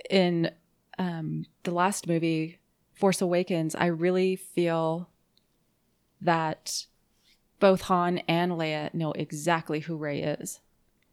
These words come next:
Just when they, when she first tells them her name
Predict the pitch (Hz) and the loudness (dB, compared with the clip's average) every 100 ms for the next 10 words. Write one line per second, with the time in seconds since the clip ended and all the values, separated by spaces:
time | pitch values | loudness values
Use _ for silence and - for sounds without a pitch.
0 | _ _ _ - 190 - - 180 180 170 | _ _ _ 0 2 2 -2 0 2 0
1 | 165 _ 170 - 165 185 185 - 170 165 | -2 _ -2 -2 0 0 0 -2 -4 -2
2 | 170 160 156 156 180 175 156 156 | -4 -4 -4 -2 0 0 -2 -4